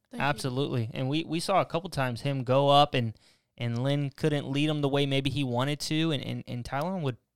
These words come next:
Speaker 2: honestly get crushed. But guess what? He'd get right back up. He'd shake it off. He'd, he'd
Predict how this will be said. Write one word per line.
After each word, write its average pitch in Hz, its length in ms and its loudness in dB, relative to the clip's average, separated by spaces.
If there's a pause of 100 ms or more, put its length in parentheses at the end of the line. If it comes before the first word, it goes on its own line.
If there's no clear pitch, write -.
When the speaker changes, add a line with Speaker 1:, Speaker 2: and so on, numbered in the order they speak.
Speaker 2:
honestly 147 360 -6
get 143 260 -2
crushed. 147 560 -2 (120)
But 123 140 -4
guess 143 200 2
what? 156 140 0
He'd 139 180 -4
get 139 140 -4
right 139 240 -2
back 147 240 0
up. 165 320 0
He'd 139 180 -2
shake 151 260 0
it 139 80 0
off. 165 320 4 (600)
He'd, 127 160 -6 (100)
he'd 135 220 -4